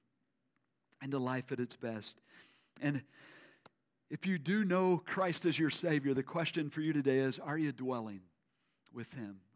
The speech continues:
Are you dwelling? I met a couple who is just checking out our church for the, uh, second time this week, and like, "Hey, what's your church like?" And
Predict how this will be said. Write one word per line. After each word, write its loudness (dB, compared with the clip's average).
Are -12
you -4
dwelling? -6
I -2
met 6
a 6
couple 2
who 4
is 2
just -2
checking 4
out 8
our 6
church 2
for -4
the, 6
uh, 2
second -2
time -4
this -2
week, 0
and -4
like, -2
"Hey, 4
what's -2
your -2
church 0
like?" 2
And 0